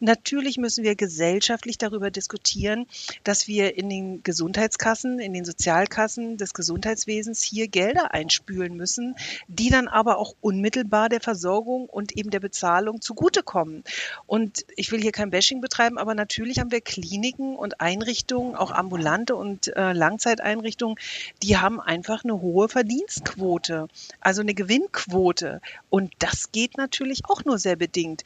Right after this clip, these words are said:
Also wir müssen zum einen dafür sorgen, dass wir gesellschaftlich diskutieren. Wir müssen Gewinne auf einem normalen Level, darüber können wir ja dann streiten, was das bedeutet, halten. Aber Sozialgelder, die für die Versorgung Sorge tragen und für eine vernünftige Bezahlung,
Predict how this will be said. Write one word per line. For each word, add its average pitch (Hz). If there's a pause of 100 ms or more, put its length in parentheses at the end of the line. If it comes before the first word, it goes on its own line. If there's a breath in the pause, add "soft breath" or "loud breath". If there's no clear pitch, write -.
(280 loud breath)
Also 196
wir 185
müssen 277
zum 226
einen 196
dafür 196
sorgen, 180
dass 185
wir 180
gesellschaftlich 170
diskutieren. 277
Wir 208
müssen 196 (300 loud breath)
Gewinne 196 (520 soft breath)
auf -
einem 202 (180)
normalen 185
Level, 208
darüber 185
können 208
wir 185
ja 170
dann 156
streiten, 214
was 202
das -
bedeutet, 170
halten. 220
Aber 180
Sozialgelder, 185 (480 loud breath)
die 202
für 196
die 185
Versorgung 226
Sorge 208
tragen 190
und -
für 185
eine 170
vernünftige 165
Bezahlung, 233